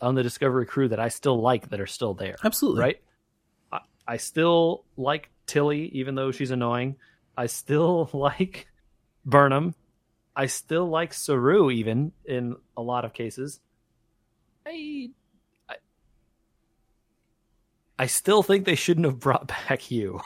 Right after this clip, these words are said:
Speaker 2: Yeah.
Speaker 1: Um,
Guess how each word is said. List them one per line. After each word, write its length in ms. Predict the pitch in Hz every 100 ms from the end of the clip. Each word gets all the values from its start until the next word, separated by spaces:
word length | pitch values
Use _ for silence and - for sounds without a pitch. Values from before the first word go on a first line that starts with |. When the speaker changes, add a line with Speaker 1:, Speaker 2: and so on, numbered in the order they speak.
| - - _ _ _ - - 480 - - 320 _ _ - _
Speaker 2:
Yeah. 440 | - 120 110 104 123 -
Speaker 1:
Um, 460 | 139 135 127 123